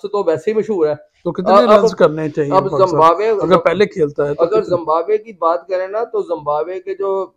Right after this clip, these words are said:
Speaker 1: टॉल हाइट वाले जो फास्ट बॉलर है ना, इसका मतलब है कि वो भी हमें तंग करेंगे ब-, बैटिंग में।
Speaker 2: हो सकता है, बिल्कुल।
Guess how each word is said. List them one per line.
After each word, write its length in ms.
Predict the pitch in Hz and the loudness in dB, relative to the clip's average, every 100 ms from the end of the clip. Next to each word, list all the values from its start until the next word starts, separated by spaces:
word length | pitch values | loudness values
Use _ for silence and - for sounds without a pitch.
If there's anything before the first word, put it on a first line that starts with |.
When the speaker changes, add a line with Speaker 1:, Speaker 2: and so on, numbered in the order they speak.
| _ | _
Speaker 1:
टॉल 380 | _ 170 180 190 | _ -2 0 0
हाइट 300 | 165 151 165 160 | -2 -2 -4 -4
वाले 240 | 170 175 | -2 -2
जो 180 | 175 175 | -2 -4
फास्ट 400 | - 139 147 156 | -4 -4 -4 -2
बॉलर 320 | 160 147 156 | -2 -2 -4
है 100 | 151 | -4
ना, 280 | 208 320 - _ | -6 -8 -12 _
इसका 220 | 143 - 180 | -16 -8 -6
मतलब 400 | 175 175 190 196 | -6 -4 -6 -4
है 80 | |
कि 120 | 208 202 | -4 0
वो 140 | 214 | 0
भी 120 | 220 | 0
हमें 180 | 208 185 | -2 -2
तंग 220 | 180 175 | -4 -6
करेंगे 360 | 170 160 165 170 | -4 -4 -2 -4
ब-, 140 | 139 - | -8 -8
बैटिंग 380 | 127 160 180 165 | -6 -4 -4 -4
में। 80 | - - - 127 | -6 -12 -10 0
Speaker 2:
हो 200 | 139 160 | 2 2
सकता 260 | 175 175 | -2 -8
है, 60 | 147 | -4
बिल्कुल। 300 | 156 214 | -2 0